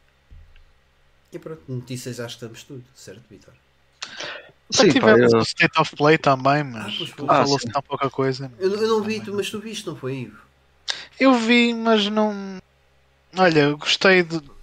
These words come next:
Speaker 3: Achei o anúncio do Star Ocean seis surpreendente, porque o cinco foi um flop tão grande por parte dos fãs que não, não estava a contar que, que fosse ressuscitar a, a franquia.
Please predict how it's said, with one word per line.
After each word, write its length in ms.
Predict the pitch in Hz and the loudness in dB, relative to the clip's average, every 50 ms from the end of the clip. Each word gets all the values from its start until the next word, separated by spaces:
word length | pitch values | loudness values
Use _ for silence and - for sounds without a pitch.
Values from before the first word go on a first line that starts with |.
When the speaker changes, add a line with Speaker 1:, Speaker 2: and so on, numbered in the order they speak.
| - | -6
Speaker 3:
Achei 320 | - 165 160 - - 180 170 | 0 2 2 4 6 6 6
o 100 | 165 165 | 6 4
anúncio 380 | 170 165 160 160 151 - - 151 | 2 0 0 -4 -6 -6 -6 -8
do 100 | 143 143 | -8 -8
Star 280 | - - - 147 139 | -4 0 2 2 2
Ocean 260 | 143 143 - - 139 135 | 2 0 -2 -2 -6 -8
seis 360 | - - - 135 127 123 - - - | -10 -6 -6 -4 -4 -2 -2 -2 -2
surpreendente, 800 | - - - - - - 135 131 127 127 131 139 151 - - - _ _ _ _ _ - - - - - - - - - _ _ _ - | -4 -6 -12 -10 -8 -8 -8 -6 -6 -6 -8 -8 -10 -14 -20 -20 _ _ _ _ _ -20 -20 -20 -20 -20 -20 -20 -20 -20 _ _ _ -6
porque 380 | - 147 147 139 - - - | -2 -2 -2 -2 -4 -2 0
o 360 | 143 139 135 135 135 127 135 131 | 2 2 2 2 0 -2 -4 -8
cinco 560 | - - - 147 139 131 - 135 131 127 123 123 | -8 -8 -8 -8 -8 -10 -12 -12 -12 -12 -12 -14
foi 340 | 123 - - - - 139 139 | -14 -16 -10 -6 -6 -6 -4
um 80 | 135 131 | -6 -8
flop 320 | - - - 139 135 - | -8 -2 0 0 0 0
tão 180 | - - 135 131 | 0 -4 -2 -2
grande 220 | 123 123 127 123 | -2 -4 -6 -6
por 100 | - - | -10 -8
parte 240 | - - 123 - - | -4 -2 -2 -2 -4
dos 80 | - - | -8 -12
fãs 280 | - - - 113 113 - | -12 -12 -12 -12 -12 -12
que 120 | - 123 | -12 -14
não, 240 | 113 113 110 110 107 - | -14 -14 -14 -14 -16 -16
não 140 | 113 120 123 | -12 -10 -8
estava 240 | - 127 120 120 117 | -4 -4 -2 -2 -4
a 40 | |
contar 300 | 113 117 113 - 113 110 | -6 -8 -10 -10 -10 -10
que, 220 | 110 _ - 113 110 | -10 _ -14 -18 -16
que 140 | - - - | -16 -14 -10
fosse 240 | - 123 - - | -10 -8 -6 -8
ressuscitar 680 | 123 - - - - - - 127 120 - 120 113 113 110 | -8 -6 -6 -8 -6 -8 -8 -10 -10 -8 -8 -8 -8 -8
a, 400 | 113 110 110 110 110 110 104 107 | -10 -10 -12 -12 -14 -14 -16 -16
a 20 | - | -18
franquia. 540 | - - 117 117 - - 127 131 147 165 | -16 -16 -16 -14 -10 -8 -6 -6 -6 -6